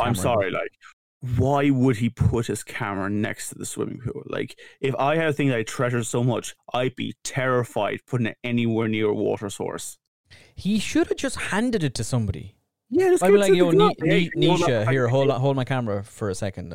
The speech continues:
Speaker 2: It's
Speaker 1: Yeah.
Speaker 2: my, it's the
Speaker 1: <laughs> No,
Speaker 2: most,
Speaker 1: let's put it
Speaker 2: yeah.
Speaker 1: right next to
Speaker 2: It's
Speaker 1: it.
Speaker 2: the most
Speaker 1: You know,
Speaker 2: precious
Speaker 1: like,
Speaker 2: thing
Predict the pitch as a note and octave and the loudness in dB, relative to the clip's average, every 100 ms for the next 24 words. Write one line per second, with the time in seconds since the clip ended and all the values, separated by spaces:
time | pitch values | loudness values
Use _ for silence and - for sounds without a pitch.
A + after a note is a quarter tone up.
0 | - A2 A2 G#3 A#2 A#2 A2+ D#3+ A#2+ A#2+ | -8 -2 0 2 0 2 2 2 0 2
1 | B2 C#3+ E3+ - F3 D3 C3 C#3 D#3 E3+ | 4 4 4 0 0 2 2 2 2 -2
2 | E3+ - D3+ C#3 C#3 D3 D3 C#3+ - D3+ | -4 -4 2 4 4 2 2 2 2 2
3 | D3+ C#3+ F3+ D3+ C#3 B2+ | 2 2 2 2 2 0